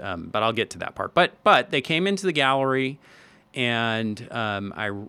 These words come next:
recognized them and greeted them, and it was, it was, uh, almost a surreal experience to see them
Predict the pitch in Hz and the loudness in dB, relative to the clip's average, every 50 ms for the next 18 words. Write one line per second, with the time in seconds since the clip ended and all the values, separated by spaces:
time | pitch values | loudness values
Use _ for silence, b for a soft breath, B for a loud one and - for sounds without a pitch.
0 | _ - - 113 113 110 120 135 143 - - 156 131 - 147 135 127 123 127 123 | _ -16 -14 -14 -10 -4 0 0 0 2 0 -6 -4 -2 -2 0 0 0 0 -2
1 | - - 123 127 120 117 120 117 120 120 - - 110 107 101 113 120 123 131 131 | -2 -4 -4 -2 -2 -2 -2 -2 -2 -4 -4 -4 -8 -8 -6 -4 -2 -2 0 0
2 | 127 127 113 110 123 117 117 117 117 117 117 117 117 113 - 113 117 110 107 104 | 0 -2 -2 -2 -2 -2 0 0 0 0 0 -2 -2 -4 -4 -6 -4 -4 -2 -2
3 | 104 101 101 101 101 101 98 - - - 143 147 - 160 147 135 127 - - - | -2 -2 -4 -4 -6 -8 -10 -10 -4 -2 -2 -2 0 0 0 0 0 -4 -6 -4
4 | - 139 139 143 147 143 127 - - - - 143 147 - - - 220 254 247 233 | -4 -4 -2 0 0 -2 -2 -2 -8 -6 -6 -6 -6 -4 -2 0 2 4 6 4
5 | 185 151 - - - 131 120 - - 135 123 113 120 131 139 143 139 139 123 107 | 4 4 2 -4 -6 -6 -6 -4 -2 0 0 2 2 2 4 4 4 4 2 0
6 | 113 - - - - 127 127 127 123 110 107 101 101 101 - - - - - - | -2 -6 -8 -8 -4 -2 0 2 2 2 0 -2 -4 -6 -8 -10 -12 -12 -12 -10
7 | - - 139 123 113 104 101 95 95 95 98 101 | -6 -2 -2 -2 0 0 0 0 0 0 -2 -4